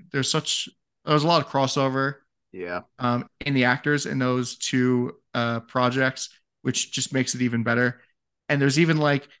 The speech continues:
Speaker 1: there's, like, a reference, well, in the same universe. I mean, it, Goodfellas is based on a true story, but, you know,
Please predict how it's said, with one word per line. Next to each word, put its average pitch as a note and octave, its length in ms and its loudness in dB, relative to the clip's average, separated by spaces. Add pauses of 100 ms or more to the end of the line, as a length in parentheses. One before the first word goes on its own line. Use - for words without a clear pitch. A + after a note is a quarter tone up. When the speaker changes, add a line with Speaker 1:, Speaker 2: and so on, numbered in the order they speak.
(1080)
Speaker 1:
there's, C#3 120 -2
like, C#3 120 4
a C3 40 6
reference, C3+ 800 0 (460)
well, C#3 340 0 (240)
in C3+ 100 -4
the B2 60 -2
same B2 260 -2
universe. A#2 520 -8
I - 20 -16
mean, B2+ 320 -6
it, - 220 -14
Goodfellas C#3 320 -4
is A2 80 -8
based B2 240 -4
on B2+ 120 -4
a A#2 60 -6
true B2 160 -6
story, A#2 460 -8 (180)
but, A#2+ 340 -4 (720)
you C#3+ 80 0
know, B2 240 0